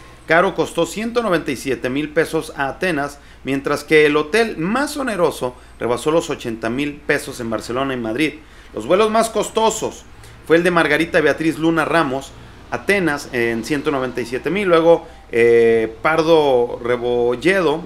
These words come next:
de ciento treinta y seis mil, José Ramón Cosío, exministros estos, Margarita y José Ramón,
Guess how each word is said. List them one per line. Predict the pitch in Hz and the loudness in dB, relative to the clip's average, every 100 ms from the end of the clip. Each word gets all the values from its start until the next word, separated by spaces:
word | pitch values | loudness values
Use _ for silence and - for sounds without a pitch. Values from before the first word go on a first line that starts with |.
| - | -6
de | 113 | -6
ciento | 107 139 135 | -4 -4 -6
treinta | - 127 117 | -6 -6 -6
y | 117 | -6
seis | 113 113 | -4 -6
mil, | 139 123 180 - - - - | -4 -6 -8 -14 -20 -20 -14
José | - 113 117 | -8 -4 -2
Ramón | 123 147 160 | 0 0 -2
Cosío, | - 139 - 240 202 147 156 - - - - - | -2 -4 -2 0 2 0 -2 -16 -20 -20 -16 -4
exministros | 117 113 123 139 196 202 - 123 127 | -4 -4 -4 -2 -2 -2 -6 -6 -4
estos, | 123 - 135 123 - | -8 -6 -10 -10 -8
Margarita | 110 107 107 123 117 127 - | -6 -4 -4 -4 -4 -4 -4
y | |
José | - 101 107 | -12 -12 -10
Ramón, | 101 117 147 | -6 -4 -4